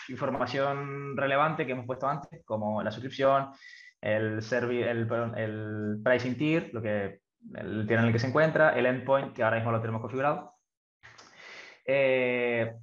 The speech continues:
básicamente lo que habíamos introducido antes. Eh, pero tenemos tres apartados interesantes que los vamos a tener que utilizar. Eh, primero es el bot profile. Este sería como el, el Facebook del, del bot, el, la parte pública,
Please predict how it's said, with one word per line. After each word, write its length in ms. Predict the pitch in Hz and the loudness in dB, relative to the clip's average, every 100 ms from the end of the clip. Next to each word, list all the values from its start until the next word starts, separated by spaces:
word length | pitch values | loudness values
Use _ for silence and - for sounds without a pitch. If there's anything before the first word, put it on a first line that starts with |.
| - | -6
básicamente 420 | 151 160 156 156 | -2 2 2 2
lo 80 | 156 | 0
que 80 | 131 | 0
habíamos 200 | 131 135 | 0 -2
introducido 320 | 123 117 110 | -8 -6 -4
antes. 220 | 95 - - _ | -6 -8 -20 _
Eh, 160 | 120 131 | -2 0
pero 140 | 135 143 | 2 2
tenemos 420 | 165 196 180 - | 4 2 -2 -2
tres 680 | 180 185 - - - _ _ _ _ _ _ - - - - - - - - - | 2 2 0 -6 -10 _ _ _ _ _ _ -14 -12 -12 -14 -18 -18 -20 -20 -2
apartados 460 | 151 151 139 165 165 | 0 2 4 4 4
interesantes 680 | 147 147 180 180 185 185 - | 0 -2 0 0 -4 -8 -6
que 500 | 127 123 120 117 120 | -2 0 0 0 -2
los 120 | 120 | -2
vamos 160 | 139 139 | -4 -4
a 20 | |
tener 140 | 135 | -4
que 60 | 131 | -6
utilizar. 420 | 131 165 165 - - - _ | -2 0 0 -2 -16 -20 _
Eh, 240 | 131 127 123 | -2 2 2
primero 480 | 127 139 156 156 151 | 0 2 2 2 0
es 180 | 143 - | -4 -4
el 80 | 139 | -4
bot 140 | 139 | -4
profile. 420 | 139 139 180 175 - | -4 2 2 2 -4
Este 200 | 143 160 | -8 -6
sería 280 | 143 139 135 | -2 -2 0
como 840 | 135 135 131 135 127 127 127 - 127 | 0 0 0 0 0 0 0 -2 -2
el, 280 | 131 127 | -2 -2
el 200 | 135 127 | -2 -2
Facebook 400 | 117 160 147 143 | -2 -2 -2 -4
del, 460 | 135 131 127 127 127 | -2 0 2 0 -2
del 120 | 131 | -4
bot, 300 | 127 170 - - | -4 -4 -6 -8
el, 220 | 127 123 | -2 0
la 160 | 143 127 | 2 2
parte 240 | 139 143 | 0 0
pública, 580 | 143 151 165 156 180 | 0 0 0 0 -4